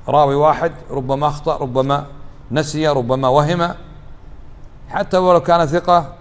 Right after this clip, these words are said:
حتى ولو كان ثقة اخطأ، ما هو معصوم، حتى لو كان في البخاري، حتى لو اتفق على البخاري ومسلم". يعني ممكن بعبارة، ومراد من هذه العبارة رد الأحاديث،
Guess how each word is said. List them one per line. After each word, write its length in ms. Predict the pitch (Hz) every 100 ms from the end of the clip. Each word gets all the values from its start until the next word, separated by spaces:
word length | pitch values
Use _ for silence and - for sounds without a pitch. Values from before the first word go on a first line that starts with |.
| -
حتى 240 | 196 214 196
ولو 160 | 170
كان 220 | 143 147 131
ثقة 380 | 131 127 143 - - - - -
اخطأ، 340 | 196 - 190 190
ما 120 | 151
هو 80 | 175
معصوم، 500 | 170 160 175 170 185 - - - - - - - - - - - - - - - - - - -
حتى 300 | 214 - 190
لو 100 | 165
كان 240 | 165 147
في 60 | 139
البخاري، 520 | 131 123 127 120 135 -
حتى 260 | 185 196 185
لو 60 |
اتفق 240 | 160 - 143
على 100 | 139
البخاري 300 | 117 139 135
ومسلم". 500 | 135 139 139 170 254
يعني 280 | 190 190
ممكن 520 | 220 220 214 190 180 - - - - - - - - - -
بعبارة، 640 | 123 123 139 160 151 156 - - - - - - -
ومراد 440 | 120 151 165 131
من 180 | 113 120
هذه 120 | 135
العبارة 500 | 117 117 127 147 165 - - - -
رد 360 | 214 147 - - - 117
الأحاديث، 720 | 107 - 113 117 95 -